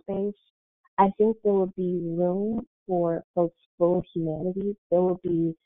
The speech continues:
more wholeheartedness in the workplace. Um, I think there would be more of a focus on healing, um, and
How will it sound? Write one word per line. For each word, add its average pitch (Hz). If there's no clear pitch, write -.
more 180
wholeheartedness 175
in 185
the 185
workplace. 196
Um, 175
I 175
think 214
there 220
would 208
be 180
more 180
of 175
a 170
focus 170
on 160
healing, 196
um, 160
and 170